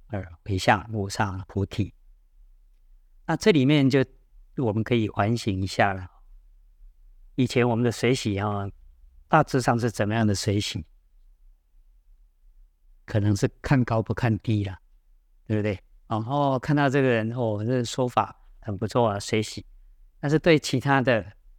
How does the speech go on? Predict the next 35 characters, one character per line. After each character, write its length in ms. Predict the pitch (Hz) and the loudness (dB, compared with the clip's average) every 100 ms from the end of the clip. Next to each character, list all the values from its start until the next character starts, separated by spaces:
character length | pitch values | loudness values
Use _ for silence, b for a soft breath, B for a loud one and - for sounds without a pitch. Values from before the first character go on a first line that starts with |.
| - | -10
哦， 160 | 117 | -8
对， 540 | 117 156 143 135 135 139 _ - - - - | -2 0 2 2 -2 -6 _ -20 -20 -20 -4
对 160 | 143 | -2
畜 240 | 123 - 131 | -2 -2 -2
生 240 | - 131 | 0 0
啊， 220 | 127 120 | 0 0
或 140 | 120 139 | 0 0
者 60 | |
是 80 | 120 | 0
什 140 | 110 104 | -2 -4
么， 260 | 104 107 - _ _ _ | -4 -6 -12 _ _ _
对 120 | 139 | 0
一 80 | 123 | 0
般 280 | - 123 123 | 2 2 2
人， 180 | 107 95 _ - - - | 0 -4 _ -20 -20 -4
我 100 | 120 | -2
们 100 | 123 | 2
有 80 | 120 | 2
没 80 | |
有 80 | 131 | 2
随 200 | 110 113 | 0 -2
喜 200 | 113 - 95 | -4 -6 -8
呢？ 100 | 98 _ - - - - - - - - - | -10 _ -20 -20 -20 -20 -20 -20 -20 -20 -4
或 120 | - 220 | 4 4
许 200 | - 120 | 6 4
我 60 | |
们 160 | 117 127 | 4 0
随 180 | - 131 | 2 0
喜 180 | - 101 | 0 0
大 200 | - 120 | 4 4
菩 220 | - 101 | 2 -4
萨， 280 | - 107 - - - - _ _ | 0 -2 -2 -20 -20 -20 _ _
但 100 | - | -6
是 40 | 170 | 0
对 140 | 202 | 0